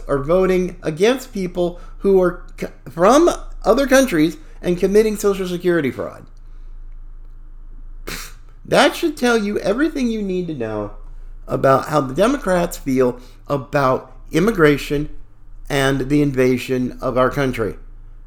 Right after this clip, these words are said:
I mean, it's bad enough you got this Senate deal that apparently is not really worth its effort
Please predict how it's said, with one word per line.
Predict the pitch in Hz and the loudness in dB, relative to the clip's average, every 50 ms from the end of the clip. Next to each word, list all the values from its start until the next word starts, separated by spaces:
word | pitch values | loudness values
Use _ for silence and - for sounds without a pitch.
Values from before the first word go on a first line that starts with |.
| - - - | -20 -18 -8
I | - 165 | -4 0
mean, | 160 170 175 175 | 2 4 6 6
it's | 196 202 202 - | 6 4 4 2
bad | 139 165 180 208 240 262 | 2 4 6 6 6 6
enough | 269 233 202 202 214 208 165 95 - - | 4 2 0 0 -2 -2 -2 -4 -6 -6
you | - 135 | -6 -4
got | 127 143 135 127 127 - - | -2 0 0 0 0 0 2
this | 135 127 123 - | 2 2 2 2
Senate | - - - 202 214 214 196 - - - | 0 2 4 4 4 4 4 2 -2 -2
deal | 123 117 92 85 85 113 - - - - - - - - - - - - - | -4 -2 -2 -2 -4 -4 -6 -10 -16 -20 -20 -20 -20 -20 -20 -20 -20 -18 -12
that | - 123 123 127 120 | -4 0 2 2 2
apparently | 123 117 - 147 185 208 240 254 233 190 - 131 135 135 135 135 - - - - - | 2 0 -2 -4 -2 0 2 2 2 0 0 0 0 0 0 -2 -4 -6 -10 -4 0
is | 147 147 147 147 147 143 143 139 139 143 - - - - - - - - | 2 4 4 4 4 2 2 -2 -6 -8 -10 -12 -14 -14 -14 -14 -12 -8
not | - 135 156 180 202 196 - - | -4 0 2 2 2 2 0 -2
really | 143 147 180 208 196 151 143 135 | 0 4 4 4 4 4 2 2
worth | 123 - - 90 107 131 160 185 - - 127 | 0 -2 -4 -2 2 4 4 4 4 0 -2
its | 120 - - - | -2 -2 -2 0
effort | - 160 180 - - 113 98 110 135 - - - | 2 2 2 2 0 -2 -2 -2 -2 -4 -8 -18